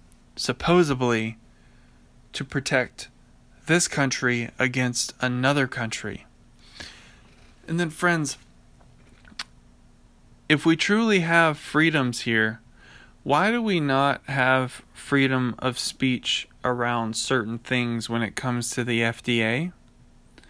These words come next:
You know, if I find a product that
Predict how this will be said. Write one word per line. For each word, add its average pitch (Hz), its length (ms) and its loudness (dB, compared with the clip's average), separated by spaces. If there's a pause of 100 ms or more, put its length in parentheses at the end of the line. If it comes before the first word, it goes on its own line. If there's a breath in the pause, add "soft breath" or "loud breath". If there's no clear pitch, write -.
(840 soft breath)
You 151 120 4
know, 143 300 4
if 156 180 0
I 240 160 4
find 185 460 2
a 147 60 2
product 147 680 0 (720 soft breath)
that 123 480 4